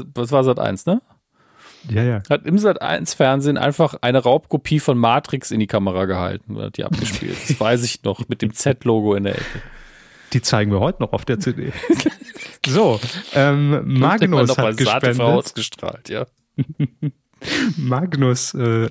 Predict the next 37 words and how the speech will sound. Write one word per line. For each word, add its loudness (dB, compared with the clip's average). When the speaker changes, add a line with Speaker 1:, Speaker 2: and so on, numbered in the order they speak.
Speaker 2:
hat -6
gespendet, -2
äh, -2
war -2
eine -4
Abo-Spende. -4
Vielen -2
Dank, -4
äh, 0
genauso 0
wie 0
die 0
von -2
Günther. 2
Auch -4
eine -2
Abospende -2
und 0
Christian, -4
also -10
drei -4
Abospenden, -2
die -2
im -2
Zeitraum -4
seit 0
der 0
letzten -4
Q-Folge -4
hier -6
eingegangen 0
sind. -4
Ansonsten -10
haben -6
wir -2
von -6
euch -4